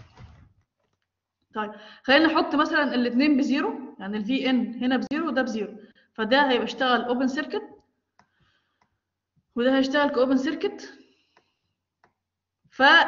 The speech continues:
ال، ال، الفي اوت، الفي سي سي مش هتوصل خالص للفي اوت اصلًا، وهنا برضو الفي اوت هنا مش هتوصل لان دي اوبن circuit، يبقى الفي اوت متوصله بايه؟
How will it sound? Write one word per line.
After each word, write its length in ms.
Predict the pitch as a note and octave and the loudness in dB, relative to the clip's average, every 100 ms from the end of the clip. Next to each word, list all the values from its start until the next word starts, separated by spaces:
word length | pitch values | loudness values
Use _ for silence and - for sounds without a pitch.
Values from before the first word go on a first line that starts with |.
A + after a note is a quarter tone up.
| A#3+ | 2
ال، 260 | A#3+ A#3 | -2 -2
ال، 280 | A3+ A3 A3 | -6 -4 -6
الفي 540 | G#3 G#3 G#3+ G#3+ A3+ C#4+ | -6 -6 -8 -6 -2 4
اوت، 460 | - G4 - - - - _ A#3 | 4 2 -4 -14 -18 -20 _ -8
الفي 220 | G3+ D#4 | -2 -2
سي 160 | D#4 | -2
سي 460 | C4 D4+ A4 - - - _ | -6 -4 -4 -6 -16 -20 _
مش 260 | A#3 C#4 D4+ | -4 -2 -2
هتوصل 680 | D4+ E4 - D#4+ D#4 D#4 - - - _ | -4 -4 0 2 2 -4 -12 -18 -20 _
خالص 460 | - C4+ E4+ - | -2 0 0 -2
للفي 260 | A#3+ A#3 B3 | -4 -2 -2
اوت 320 | G#3+ - - - | -2 -6 -14 -14
اصلًا، 300 | - F3+ - G#3 | -14 -12 -12 -6
وهنا 300 | A#3 D4+ D4+ | 0 2 2
برضو 280 | D4+ B3+ | 2 0
الفي 440 | B3+ G#3+ C4 C#4 C4 | -2 -2 -4 -2 0
اوت 220 | D4+ C#4 | 0 -2
هنا 140 | D#4 | -2
مش 140 | D#4+ - | -2 -4
هتوصل 520 | B3+ A#3 - - - _ - | -4 -4 -6 -14 -18 _ -10
لان 160 | A3+ | -6
دي 100 | A#3+ | -4
اوبن 180 | D4 C4+ | -4 -4
circuit، 400 | C4 A3 - - - | -4 -6 -8 -20 -16
يبقى 140 | G#3 A3+ | -8 -2
الفي 160 | C4+ | 0
اوت 140 | C#4 C4+ | 0 0
متوصله 360 | A3+ - B3+ | -4 -6 -4
بايه؟ 380 | A3+ A#3 A#3 | -2 -4 -4